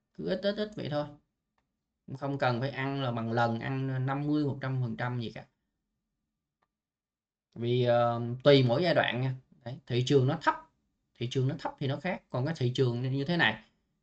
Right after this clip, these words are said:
thì chúng ta là thấy là, à, nó đến cái đoạn rủi ro rồi. Thì đó, đến khi thị trường nó có biến động xấu mà chúng ta không thoát ra kịp thời thì cái khoản, những cái khoản lãi của chúng ta thì nó chuyển thành khoản lỗ rất là nhanh.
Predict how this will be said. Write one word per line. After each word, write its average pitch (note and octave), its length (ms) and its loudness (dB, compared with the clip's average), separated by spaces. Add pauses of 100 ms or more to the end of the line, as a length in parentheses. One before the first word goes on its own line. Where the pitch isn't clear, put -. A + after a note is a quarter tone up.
thì A2+ 120 -6
chúng C#3 140 -4
ta B2+ 220 2
là A2 180 -2
thấy B2 180 -4
là, B2 100 -4
à, A2 340 0
nó A#2+ 120 -2
đến D#3 280 0
cái F3 80 -2
đoạn G#2 220 -2
rủi A2+ 140 -6
ro B2 180 6
rồi. G#2+ 140 0 (260)
Thì G2+ 320 -6 (760)
đó, G#2 100 -18 (160)
đến F3+ 260 2
khi D#3 160 8
thị A2 160 0
trường G#2+ 140 0
nó G2+ 100 -6
có - 60 -4
biến F3 140 -2
động A2 140 -6
xấu C#3 280 0
mà C3+ 120 -2
chúng A#2 80 -6
ta B2+ 100 -2
không A#2+ 180 -2
thoát D3+ 160 -4
ra A#2+ 100 0
kịp G2+ 220 -6
thời G2 180 -6
thì - 220 -12
cái C#3 160 -6
khoản, F2+ 420 -2 (640)
những A#2+ 160 -4
cái F#3+ 80 2
khoản F3 200 0
lãi C#3+ 200 0
của F3 80 -2
chúng F#3 120 -6
ta D3 180 0
thì A2+ 60 -4
nó D3+ 180 -6
chuyển - 220 -8
thành G#2 180 -4
khoản B2+ 220 -6
lỗ A#2 200 -4
rất G3+ 140 -6
là C3+ 60 -4
nhanh. B2+ 200 -2